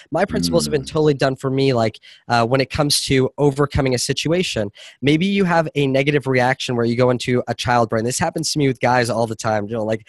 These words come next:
Speaker 1: I've coached six hundred men one-on-one over the last five years. Believe me, we push each other sometimes where we go back into this child brain, meaning that when you go back into a time where someone just acts completely different,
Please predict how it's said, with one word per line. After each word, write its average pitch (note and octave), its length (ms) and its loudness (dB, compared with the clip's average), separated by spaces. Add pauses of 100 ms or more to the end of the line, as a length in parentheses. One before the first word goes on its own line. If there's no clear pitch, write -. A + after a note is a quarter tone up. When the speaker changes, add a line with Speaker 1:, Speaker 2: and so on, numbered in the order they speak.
(160)
Speaker 1:
I've C#3 160 0
coached - 320 -2
six - 240 -4
hundred C3+ 200 2
men B2 260 2
one-on-one A#2 400 2
over A2 100 -2
the A2+ 80 -2
last A2+ 220 -2
five A2+ 200 0
years. C3+ 300 0 (300)
Believe C#3+ 280 4
me, C3+ 160 2
we B2+ 140 2
push - 340 0
each C#3+ 160 -2
other B2 200 4
sometimes B2+ 480 0
where A#2+ 100 0
we A#2+ 80 0
go D3+ 140 0
back E3 240 -4
into D3+ 100 -2
this B2+ 100 -6
child B2 360 0
brain, A2 320 -2 (280)
meaning B2+ 640 2 (280)
that C3+ 260 2
when C#3+ 160 2
you D3+ 80 2
go D3 200 2
back F#3 280 -2
into E3 240 -2
a - 20 0
time C#3+ 300 -2
where D3+ 80 -2
someone F#3+ 260 -2
just F3+ 220 -4
acts C3 280 -2
completely A#2+ 460 -4
different, G#2+ 340 -6